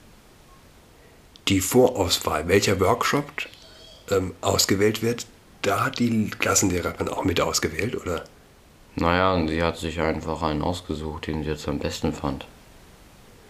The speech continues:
Speaker 2: Denke ich mal.
Speaker 1: Okay. In der Mail steht, es wurde, ähm, geleitet wird dieser Workshop von der Friedrich-Ebert-Stiftung. Hattet ihr dazu noch einen Insight bekommen?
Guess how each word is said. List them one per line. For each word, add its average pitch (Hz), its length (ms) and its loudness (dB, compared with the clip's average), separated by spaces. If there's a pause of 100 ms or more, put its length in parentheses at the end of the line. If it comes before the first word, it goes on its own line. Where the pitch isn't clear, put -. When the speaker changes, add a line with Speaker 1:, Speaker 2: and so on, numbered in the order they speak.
(120)
Speaker 2:
Denke 80 220 2
ich 76 80 -4
mal. 71 140 -4 (100)
Speaker 1:
Okay. - 400 0 (1300)
In 127 200 8
der 110 160 8
Mail 110 320 8
steht, 143 600 6
es 123 180 0
wurde, 113 680 2 (800)
ähm, 92 480 -2 (320)
geleitet 87 480 -2
wird 120 100 0
dieser 110 220 0
Workshop 98 420 2
von 95 240 -4
der 90 140 0
Friedrich-Ebert-Stiftung. - 1400 0 (500)
Hattet 104 300 -2
ihr 90 60 0
dazu 117 280 4
noch 165 80 8
einen 147 80 8
Insight 147 380 4
bekommen? - 500 0